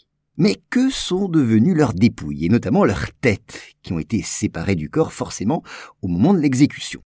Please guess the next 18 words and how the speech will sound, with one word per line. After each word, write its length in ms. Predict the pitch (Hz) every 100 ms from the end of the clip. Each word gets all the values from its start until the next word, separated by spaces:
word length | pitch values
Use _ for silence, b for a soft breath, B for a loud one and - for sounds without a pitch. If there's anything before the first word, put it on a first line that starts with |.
| _ _ _ _
D'abord, 260 | - 85 156
il 80 | 113
faut 240 | - 110
noter 220 | 101 98
ici 300 | 147 95 -
que 120 | 170 113
les 160 | 87
deux 160 | 80 110
monarques 560 | 104 107 156 220 -
ont 60 | 98
été 160 | 87 131
exécutés 500 | 104 87 - 87 196
sur 160 | 113
la 100 | 92
place 360 | 87 160 185 127
de 80 | 123
la 100 | 147
Révolution, 720 | 117 139 143 127 113 107